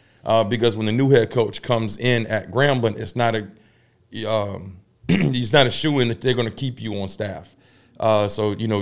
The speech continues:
it's, it's best to kinda travel with your, with your head coach to make sure you have a job. So, of course, it was different wearing that blue and gold, and I never in a million years thought that I would be wearing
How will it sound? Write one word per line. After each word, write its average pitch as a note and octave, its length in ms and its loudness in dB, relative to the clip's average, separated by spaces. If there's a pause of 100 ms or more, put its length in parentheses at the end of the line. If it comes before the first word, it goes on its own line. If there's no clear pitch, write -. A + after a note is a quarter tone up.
it's, A2 220 -6
it's A2 140 -4
best C3 300 4
to C3 60 -8
kinda C3 360 0
travel B2 360 0
with A#2 260 -6
your, G#2+ 100 -10
with G#2+ 160 -8
your A2+ 80 -4
head A2+ 180 2
coach A2+ 340 2
to G#2 60 -8
make G#2 160 -6
sure - 140 -8
you A2 100 -2
have G2+ 100 -4
a F#2+ 40 -8
job. F#2+ 340 -2
So, G#2 280 -6 (460)
of - 140 -6
course, D3+ 480 4 (400)
it B2 120 2
was B2+ 180 2
different C3+ 400 4
wearing B2+ 300 2
that A#2 280 0
blue C3 240 2
and B2 140 0
gold, A#2+ 420 4
and F#2+ 280 -8 (600)
I B2 120 6
never B2+ 280 6
in A#2 60 0
a A#2 40 0
million B2+ 380 0
years B2+ 300 0
thought A#2 300 2
that A2 100 -2
I A#2 100 2
would A2+ 140 0
be A2+ 100 -4
wearing A2 580 -4